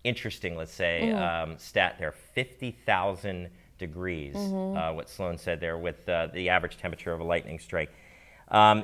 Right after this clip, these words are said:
Speaker 1: you know, the odds here that we've been talking about, just from your <laughs> story with the person that lived in Pennsylvania that moved to New Jersey and had the two, uh, houses burned down from lightning, you know, the odds of an individual being hit by lightning, or casualty, I should say, lightning casualty in the United States,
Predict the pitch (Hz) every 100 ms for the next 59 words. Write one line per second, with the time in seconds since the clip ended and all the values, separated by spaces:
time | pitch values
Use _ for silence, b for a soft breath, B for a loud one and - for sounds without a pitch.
0 | - 123 127 104 117 98 98 120 - 131
1 | 127 110 104 101 101 104 95 110 104 104
2 | 104 95 - 104 90 - - 120 107 101
3 | 98 95 110 104 - 101 98 95 95 95
4 | 95 95 101 98 90 95 87 98 87 90
5 | 95 92 92 87 95 87 - 107 98 90
6 | 78 95 95 98 87 95 90 87 87 82
7 | 85 87 95 69 90 85 b b b b
8 | - 107 104 110 120 131 113 110 110 98
9 | 107 110 98 101 95 92 - 165 - 156
10 | 98 87 87 87 80 82 - - - 101
11 | 92 - 117 120 104 85 82 82 90 -
12 | 87 85 95 90 85 101 95 98 90 85
13 | 87 87 85 80 - 95 85